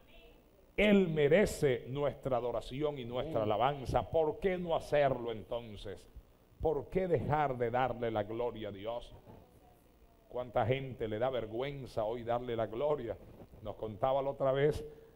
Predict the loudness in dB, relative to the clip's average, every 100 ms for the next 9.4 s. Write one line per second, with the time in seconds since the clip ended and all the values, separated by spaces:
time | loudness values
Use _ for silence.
0 | -4 0 2 0 -2 -2 -6 -8 -10 -8
1 | -4 -4 -4 -8 -4 -6 -6 -10 -8 -10
2 | -10 _ -14 -10 -8 -8 -8 -6 -4 -4
3 | -8 -10 -10 -10 -10 -2 0 0 -6 -8
4 | -10 -8 -8 -8 -6 -8 -8 -18 -20 _
5 | _ -20 _ _ -14 -8 -4 -2 -2 -4
6 | -4 -6 -6 -8 0 2 2 0 0 0
7 | 0 -2 -2 -2 -6 -6 -20 _ -6 -4
8 | -2 -6 -10 -14 -18 -20 _ -10 -10 -10
9 | -10 -12 -10 -12